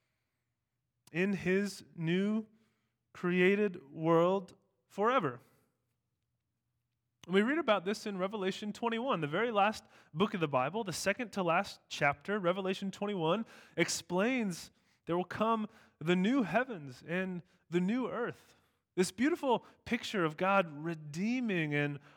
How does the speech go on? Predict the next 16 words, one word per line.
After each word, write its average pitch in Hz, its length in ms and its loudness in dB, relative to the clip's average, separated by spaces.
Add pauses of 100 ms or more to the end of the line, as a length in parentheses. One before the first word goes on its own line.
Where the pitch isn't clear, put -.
(120)
restoring 170 1040 -2
his 185 460 2
broken 180 580 2
world. 240 280 10
And 208 100 2
the 208 60 6
picture, 302 360 2
if 196 160 4
you 202 120 0
read 302 220 4
it, 202 60 4
is 185 120 4
not 294 220 6
as 208 140 0
much 220 240 0
about 180 240 6